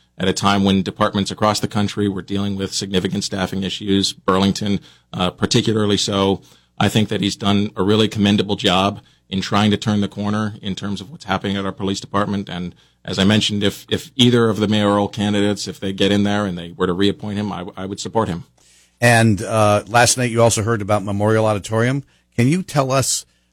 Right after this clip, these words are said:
Speaker 2: that's this big issue that's been sitting there for a long time now, too, for quite a number of years, uh, derelict building. What did you hear last night, and what do you think we need to do about Memorial?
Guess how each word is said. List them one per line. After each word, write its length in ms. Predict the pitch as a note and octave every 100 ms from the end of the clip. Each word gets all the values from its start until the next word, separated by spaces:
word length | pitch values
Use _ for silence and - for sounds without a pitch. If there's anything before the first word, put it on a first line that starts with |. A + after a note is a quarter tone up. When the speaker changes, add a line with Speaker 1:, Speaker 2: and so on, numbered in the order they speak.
| _
Speaker 2:
that's 500 | F2 A#2+ C#3 - - -
this 160 | A#2 -
big 280 | - A#2+
issue 200 | A2+ -
that's 180 | G#2 G#2
been 140 | - F#2+
sitting 220 | A2 G2
there 100 | G2
for 120 | G#2
a 40 |
long 200 | F#2 G#2
time 280 | G2+ F2+ F2 -
now, 280 | - F#2 F2+
too, 360 | - B2 A#2 F2+
for 280 | F2+ E2+ D2 _ _ _ _ _
quite 200 | - C3
a 40 | G2
number 260 | A2 A#2
of 100 | E2
years, 380 | E2 A2 F2+ D#2+ -
uh, 220 | F#2 E2+
derelict 580 | D#2 G2 G#2 G2+ F#2+ _
building. 400 | G2+ G#2 G#2+ G2+ - _ _ _ _ _ _ _
What 160 | A2 C#3+
did 180 | D#3+ C#3
you 80 |
hear 280 | C3 A#2+ B2
last 300 | G#2+ G#2 -
night, 320 | G#2+ G#2+ G#2+ -
and 260 | F#2+ F#2
what 160 | F2+ A2
do 80 | A2+
you 100 | A2
think 300 | - A2 -
we 80 | G#2
need 200 | G2+ G2
to 80 | F2+
do 180 | G2+
about 220 | F2+ E2+ D2+
Memorial? 420 | D2+ E2+ C#2